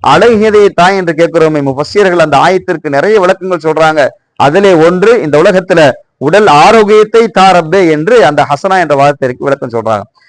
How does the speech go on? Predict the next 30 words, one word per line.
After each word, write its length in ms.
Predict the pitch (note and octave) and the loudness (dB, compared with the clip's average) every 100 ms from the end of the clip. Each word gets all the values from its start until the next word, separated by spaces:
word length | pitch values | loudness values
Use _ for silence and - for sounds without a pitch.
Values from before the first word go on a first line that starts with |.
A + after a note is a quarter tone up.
| - | -8
அதனால 260 | C3+ G3+ E3 | -2 -2 -2
ஸல்லல்லாஹு 280 | E3+ F#3+ | -2 0
அலைஹி 60 | F3 | 0
வஸல்லம் 160 | E3 C#3+ | -2 -4
பல 140 | C#3 | -4
கட்டங்கள்ல, 520 | C#3+ D#3 F#3 E3+ D3+ A#2+ - - | -4 -4 -2 0 0 -2 -6 -12
"நீங்க 220 | C#3+ C#3+ | -6 -2
அல்லாஹ்விடத்துல 500 | D3+ G3 F3+ E3+ D#3 | 0 0 0 -2 -2
உடல், 220 | D3 F3 | 0 -2
உடல் 260 | D3 D3 F3+ | -2 -2 0
ஆரோக்கியத்தை 600 | D3 E3+ F3+ E3+ F3 D3+ F#3+ | 2 2 -2 -4 -6 -4 -2
கேட்டுக்கிட்டே 480 | G#3+ G#3+ G3 G#3+ A3 | 0 0 0 2 2
இருங்க" 220 | F#3+ G3 | 2 -2
என்பதாக 540 | E3+ D3+ C#3 D3+ D3+ | -4 0 0 0 -2
சொன்னாங்க. 240 | B2 A#2 G#2 - | -4 -4 -4 -6
பெருமக்களே, 520 | C#3 D3 C3+ F3+ D3+ - _ _ | -6 -6 -4 -2 -2 -6 _ _
அதனால 540 | - C#3 E3+ G3 G#3 F#3+ | -2 -2 0 0 2 2
அந்த 160 | D#3 | 0
உடல் 220 | C#3+ F#3 | 0 0
ஆரோக்கியம் 560 | E3+ C#3+ F#3 G#3 F#3+ F#3+ | 2 2 2 0 -2 -6
நம்மகிட்ட 240 | E3 E3 | -6 -6
இருக்கும்போது 560 | E3 E3 E3 D#3+ D3 C3 - | -4 -4 -4 -2 0 0 -2
தொழுகிறது, 440 | D#3+ D#3 C#3+ C#3 C3 | -2 -2 0 -2 -2
வணங்குறது, 380 | E3 E3 D3+ C#3 | -4 -2 -4 -2
ஏழை 80 | C3+ | -2
எளிய 280 | E3+ D#3 | -2 -2
மக்களை 340 | D3 C3+ D3 B2 - _ - | -4 -2 -2 -2 -4 _ -4
அரவணைக்கிறது, 460 | C#3 F#3 F3 D#3 D3+ | 0 0 0 -2 0
அத்தா 240 | C#3 - | 0 0
அம்மா 160 | F#3 | 0